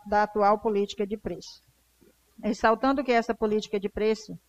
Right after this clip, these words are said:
desestimula o produtor e os parceiros meiros da lavoura cacaueira, uma vez que os custos de produção são altos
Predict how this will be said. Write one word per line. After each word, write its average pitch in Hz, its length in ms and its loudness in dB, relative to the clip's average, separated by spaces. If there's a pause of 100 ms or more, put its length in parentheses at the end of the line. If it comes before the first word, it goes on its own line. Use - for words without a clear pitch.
(240)
desestimula 233 840 4
o 220 40 4
produtor 220 640 2
e 240 80 0
os 226 160 -6
parceiros 214 880 -2
meiros 208 800 0 (300)
da 208 160 0
lavoura 220 420 2
cacaueira, 214 720 0 (180)
uma 214 200 0
vez 233 420 0
que 240 420 -2
os 220 220 -4
custos 262 480 0
de 208 80 -4
produção 220 680 0
são 226 300 0
altos 202 460 2